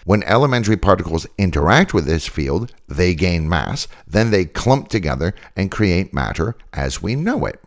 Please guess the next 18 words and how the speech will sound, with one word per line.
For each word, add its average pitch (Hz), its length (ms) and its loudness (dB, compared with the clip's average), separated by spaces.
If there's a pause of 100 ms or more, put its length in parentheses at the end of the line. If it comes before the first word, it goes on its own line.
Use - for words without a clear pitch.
Two 139 120 4
Belgians, 98 480 4
Francois 90 600 2
Engelt 87 420 2
and 73 300 -4
Robert 69 560 0
Brold, 85 440 2
basically 120 520 4
came 110 200 2
up 95 120 2
with 92 80 0
the 78 80 0
same 92 260 2
idea 90 380 2
and 76 180 -6
published 123 320 2
a 107 60 -2
paper 101 340 2